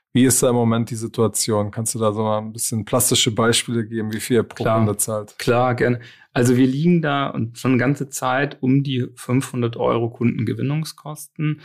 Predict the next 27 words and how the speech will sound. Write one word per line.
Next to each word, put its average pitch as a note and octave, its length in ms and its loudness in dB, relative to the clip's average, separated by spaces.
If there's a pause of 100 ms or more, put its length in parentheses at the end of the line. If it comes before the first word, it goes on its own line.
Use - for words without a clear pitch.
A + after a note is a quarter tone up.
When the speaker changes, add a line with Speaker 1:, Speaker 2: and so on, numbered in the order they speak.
(460)
Speaker 2:
Ähm, A#2 500 4
das B2 160 4
ist D3 140 -2
immer C3+ 180 4
die A#2+ 100 0
Frage, A#2+ 340 -2
wie A#2+ 80 0
man's A#2 200 4
strukturiert. G#2+ 640 -6
Also A2+ 220 -2
wir A2+ 80 -2
liegen C3 280 -2
bei B2 120 -2
einem, A2+ 320 -2 (260)
vielleicht A#2 300 0
so B2+ 100 0
die A#2+ 120 2
erste A#2+ 280 -2
spannende A#2 420 0
Stufe, A#2+ 300 -8
bei A#2 100 0
einem A2+ 200 4
Lead A#2+ 360 -6
bei B2 140 -6
circa A#2+ 280 -6
fünfzig B2+ 600 -4
Euro. C#3 560 -2